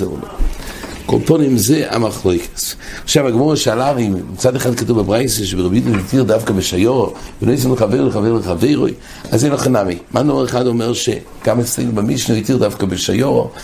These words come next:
ואז מחקנו מה שאמרנו קודם, זה התיר דווקא בשיורו. אבל אביי אמר, זה, זה, זה, זה, זה יכול להסתדר. שתי רבי יהודס, דהיינו, רבי יהודה בברייתא התיר בשיורו, אבל מדובר בחובה שקונסו שביסה, מדובר גם במים שקונו שביסה,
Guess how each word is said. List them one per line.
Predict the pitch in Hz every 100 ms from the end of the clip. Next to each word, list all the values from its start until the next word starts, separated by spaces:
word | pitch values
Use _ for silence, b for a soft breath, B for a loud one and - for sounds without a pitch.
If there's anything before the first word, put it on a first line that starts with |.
| B B
ואז | 107 - 160
מחקנו | 139 123 156 139
מה | 120
שאמרנו | 120 127 139 139
קודם, | - 180 123
זה | 104
התיר | 139 143
דווקא | 123 - 131
בשיורו. | 127 117 113 85 - B B -
אבל | 107
אביי | 117 180
אמר, | 175 165
זה, | 135 151
זה, | 120 127
זה, | 143 131 107
זה, | 117 127 -
זה | 113 127
יכול | 113 156
להסתדר. | 151 - 127 131 117 92 B B B
שתי | - - 165
רבי | 151 135 120
יהודס, | 123 90 87
דהיינו, | 113 131 110 78 B B -
רבי | 107
יהודה | 196 160
בברייתא | 107 104 104
התיר | 101 120
בשיורו, | 110 98 101 98 95
אבל | 101
מדובר | 101 98 98
בחובה | 101 101 101
שקונסו | 98 98 101 98 98 95 92 B B
שביסה, | - 104 101
מדובר | 98 101 101
גם | 98 101
במים | 98 113 180 202
שקונו | - 127 113
שביסה, | 92 90 -